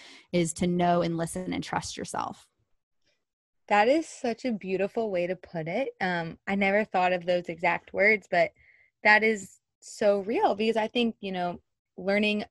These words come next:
Speaker 2: falling in love with my cycle has helped me to fall back in love with myself. So the way you put that is just perfect.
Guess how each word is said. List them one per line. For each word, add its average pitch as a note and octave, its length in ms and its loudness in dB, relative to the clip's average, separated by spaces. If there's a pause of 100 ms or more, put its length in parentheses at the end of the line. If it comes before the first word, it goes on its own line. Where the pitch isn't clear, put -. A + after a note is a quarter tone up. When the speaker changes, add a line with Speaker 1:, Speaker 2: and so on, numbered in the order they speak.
(120)
Speaker 2:
falling A#3 300 6
in G#3 120 2
love F#3+ 140 4
with G3 140 0
my F3 140 0
cycle F3+ 680 0
has F#3 240 2
helped F#3+ 300 2
me F#3 120 -6
to F3 80 -6
fall E3 240 0
back D#3 260 -6
in E3+ 80 -8
love D#3+ 160 -6
with - 140 -10
myself. E3+ 440 -6
So - 140 -10
the F#3 100 0
way F#3+ 160 2
you G3+ 220 -2
put F#3+ 300 -2
that D#3+ 180 0
is E3 180 -4
just - 320 -8 (260)
perfect. - 520 -6